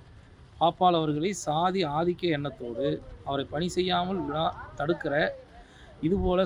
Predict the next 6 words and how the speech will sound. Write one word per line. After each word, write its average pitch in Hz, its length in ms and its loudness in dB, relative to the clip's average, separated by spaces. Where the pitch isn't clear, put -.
சாதிய 175 540 2
எண்ணம் 165 280 -2
கொண்டிருக்கக்கூடிய 147 920 -4
பல்வேறு 185 800 4
நபர்களுக்கு 160 760 2
இந்த 139 160 -6